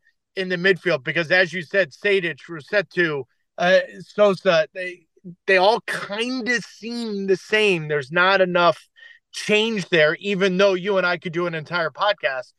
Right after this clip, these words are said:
on how all those players are different, but there's such fine margins.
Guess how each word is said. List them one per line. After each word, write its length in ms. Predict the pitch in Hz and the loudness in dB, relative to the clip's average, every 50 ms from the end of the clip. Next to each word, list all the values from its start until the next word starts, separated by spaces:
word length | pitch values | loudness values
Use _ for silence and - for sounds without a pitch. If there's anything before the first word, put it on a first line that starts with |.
| _ _ _ _ _ - | _ _ _ _ _ 0
on 120 | 190 180 | 0 2
how 180 | 170 156 175 185 | 4 4 4 4
all 260 | 175 165 175 190 196 | 4 4 4 4 4
those 240 | 180 196 190 156 - | 4 2 0 0 -2
players 360 | - 185 185 185 175 156 - - - | 0 0 2 2 2 -2 -4 -8 -6
are 140 | 170 147 131 | -4 -4 -4
different, 600 | 113 - 180 196 175 - 254 262 269 262 - _ _ _ _ _ _ _ _ _ _ _ _ | -2 0 0 0 0 0 -2 -2 -2 -4 -12 _ _ _ _ _ _ _ _ _ _ _ _
but 180 | - 185 - - | -4 -4 0 2
there's 200 | 196 185 151 - | 2 2 2 0
such 400 | - - - 214 214 202 - - | -6 -2 0 2 2 2 0 -6
fine 420 | - - - 202 190 190 196 185 | -10 -4 0 2 2 2 0 -2
margins. 560 | 175 165 170 185 196 185 175 220 233 208 180 | -2 0 2 2 2 2 0 -6 -8 -8 -8